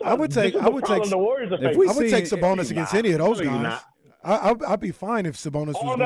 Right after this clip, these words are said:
Speaker 2: the,
Speaker 1: against
Speaker 2: no,
Speaker 1: any of
Speaker 2: I'm
Speaker 1: those
Speaker 2: not
Speaker 1: guys.
Speaker 2: talking about, I'm not, no, you, first, no,
Speaker 1: As a number
Speaker 2: but
Speaker 1: two?
Speaker 2: that's not Sabonis' game. Like, so when the game on the line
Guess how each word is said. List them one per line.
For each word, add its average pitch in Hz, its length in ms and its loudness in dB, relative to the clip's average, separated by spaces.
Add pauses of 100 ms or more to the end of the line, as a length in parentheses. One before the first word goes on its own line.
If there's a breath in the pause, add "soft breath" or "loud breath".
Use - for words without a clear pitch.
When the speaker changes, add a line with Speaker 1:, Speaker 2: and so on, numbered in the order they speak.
Speaker 2:
the, 214 60 0
Speaker 1:
against 127 220 -10
Speaker 2:
no, - 80 -6
Speaker 1:
any 214 80 -6
of 262 60 -2
Speaker 2:
I'm 302 40 -4
Speaker 1:
those 349 80 0
Speaker 2:
not 311 120 -2
Speaker 1:
guys. - 40 -10
Speaker 2:
talking 285 240 -2
about, 214 380 0 (120)
I'm 240 140 -2
not, 415 120 -2 (140)
no, 254 220 0
you, 196 280 -2 (180)
first, 156 280 -2
no, 233 100 0
Speaker 1:
As 175 140 -2
a 180 60 0
number 170 240 0
Speaker 2:
but 175 80 -6
Speaker 1:
two? 226 60 -2
Speaker 2:
that's 381 240 2
not 233 200 -6
Sabonis' 185 540 0
game. 202 480 0
Like, 143 160 -2 (340)
so 214 400 0
when 190 140 2
the 180 80 2
game 269 260 0
on 320 120 0
the 285 80 0
line 143 420 -2